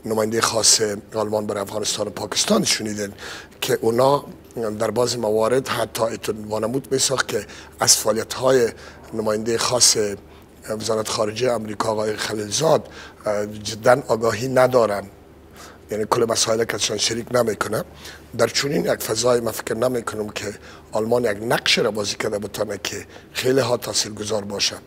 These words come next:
طبیعتاً هر فعالیت صلح بر افغانستان مؤثر خواهد بود، اما عدم هماهنگی در این مذاکرات و بحث‌ها به عقیدهٔ من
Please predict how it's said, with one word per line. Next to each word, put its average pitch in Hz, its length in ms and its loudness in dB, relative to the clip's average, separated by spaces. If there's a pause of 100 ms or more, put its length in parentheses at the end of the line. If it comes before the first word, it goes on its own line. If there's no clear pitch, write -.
(460)
طبیعتاً 135 480 2
هر 107 200 -2
فعالیت 110 400 -2
صلح 170 240 0
بر 120 140 -2
افغانستان 107 520 -4
مؤثر 101 400 -2
خواهد 98 360 -6
بود، 104 180 -14 (420)
اما 110 260 4
عدم 135 240 4
هماهنگی 101 840 0 (100)
در 104 60 -6
این 104 120 -6
مذاکرات 104 640 -2
و 101 40 -8
بحث‌ها 104 600 4 (540)
به 104 60 0
عقیدهٔ 107 400 -2
من 110 200 0